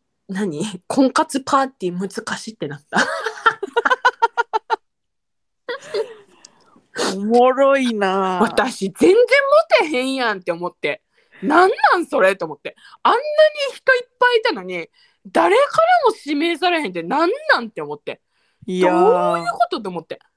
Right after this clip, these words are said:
Speaker 2: こんなにおもろいのにな。<laughs> うちのユミちゃんは。おかしいな。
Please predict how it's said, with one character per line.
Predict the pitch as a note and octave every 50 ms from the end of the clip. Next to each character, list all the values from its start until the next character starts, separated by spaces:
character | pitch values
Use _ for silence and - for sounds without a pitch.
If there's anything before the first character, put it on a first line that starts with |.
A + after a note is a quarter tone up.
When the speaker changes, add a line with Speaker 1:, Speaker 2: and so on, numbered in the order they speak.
| _ _ _ _ _ -
Speaker 2:
こ | - - F#3+ F3
ん | E3+ F3+ F#3 F#3
な | E3+ F3
に | F#3 F#3 F#3
お | F#3+ F#3+
も | F#3 F#3+ F#3+
ろ | F#3 F3+ F#3
い | F3+
の | F#3 - - - - E3
に |
な。 | E3 - F3 G3 G#3 A#3 C4 C4+ C#4 C#4 C#4 C#4 C4+ C4 D#4 D4+ - - G4+
<laughs> | G#4+ - -
う | - - - -
ち | - -
の | F#3+ F#3+ F#3+ F#3+
ユ | F#3+ G3 G3+ F#3+
ミ | F#3+ F#3 F3
ち | - - F#3+
ゃ | F3
ん | F3 F3 E3+ E3 E3
は。 | E3 E3 D#3+ D#3+ - - - _ - - - - _ - F5+ - - _ _ _ _ _ - C5+ D#5+ D#5 _ - - - - _ _ _ _ _ _ _ _ _ - _ -
お | - F3+ -
か | - - - F3+ F3
し | - - - - F3+
い | F3 E3+ E3+ E3
な。 | D#3+ D#3 E3 E3 D#3+ E3+ E3 D#3+ E3 D#3+